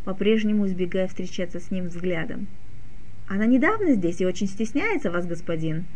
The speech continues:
со смехом отозвалась одна из танцовщиц. «Но мы не такие застенчивые». «Откуда ты?» «Из Ро».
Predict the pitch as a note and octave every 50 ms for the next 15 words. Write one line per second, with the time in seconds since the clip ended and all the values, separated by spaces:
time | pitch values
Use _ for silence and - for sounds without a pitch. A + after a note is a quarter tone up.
0 | - - - - - - - - - - F3 - - F3+ E3+ F3 - E3+ E3+ E3
1 | E3+ E3+ E3+ F3 E3+ E3+ E3+ E3 E3+ E3+ E3 E3 D#3+ E3 E3 - - E3 F3 F3+
2 | - E3 D#3+ D#3 - - - - - - - - - - - - - - - B3
3 | C4 C4 B3+ C4 B3+ B3+ C4 B3+ G#4+ A4 - D4+ C4+ B3 G#3 B3 C#4 - - D4+
4 | C#4+ D4 C#4+ - D4 D4 C#4+ C#4+ D4 C#4+ - - - - - - - - - -
5 | - - - - - - - - - - - D#3 D#3+ D#3+ - - A#3 B3+ A3 F#3+
6 | D#3 - C#3+ D3 F#3+ - - - - - - - - - - - - - - -
7 | - - - - - - A#3+ A#3+ B3+ C4+ B3 A3 G3 G#3+